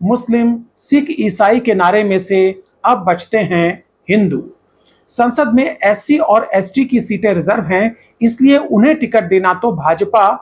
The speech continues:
और उसके अलायंस की मजबूरी थी, लेकिन बाकी जातियों में ऐसी कोई मजबूरी नहीं थी। इसीलिए एनडीए के कुल दो सौ बयानबे में से तैंतीस दशमलव दो, थर्टी थ्री पॉइंट टू परसेंट यानी एक तिहाई सांसद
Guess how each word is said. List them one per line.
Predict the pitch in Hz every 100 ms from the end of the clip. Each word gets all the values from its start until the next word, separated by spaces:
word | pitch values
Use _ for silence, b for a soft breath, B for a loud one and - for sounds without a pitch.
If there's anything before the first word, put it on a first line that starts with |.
| B B
और | 214
उसके | 247 202 - -
अलायंस | 185 175 175 175
की | 254
मजबूरी | 220 175 156 156
थी, | - - _ _ _ _ _
लेकिन | 170 202 151
बाकी | 151 269
जातियों | 226 196 196 233
में | 208 202 214 b b -
ऐसी | 220 226 277
कोई | 262 214 240
मजबूरी | 214 160 151 190
नहीं | 175 165 175
थी। | 131 - _ _ _ -
इसीलिए | 180 240 233 202 196 202 196 B B
एनडीए | 202 226 233 277 285
के | 233 226
कुल | 226 226
दो | 170 202
सौ | 208 214
बयानबे | 147 175 185 233 269
में | 220 208
से | - 196 202 B B _
तैंतीस | 240 247 277 294 285 170
दशमलव | 147 202 - 208 202 196
दो, | 160 220 147 - _ _
थर्टी | - 208
थ्री | 226 277 285
पॉइंट | 285 220 208 180 -
टू | 285
परसेंट | - 196 185 220 196 190 b b
यानी | 208 214 233 - 208
एक | 269 -
तिहाई | 226 180 185
सांसद | 180 185 226 247 208 208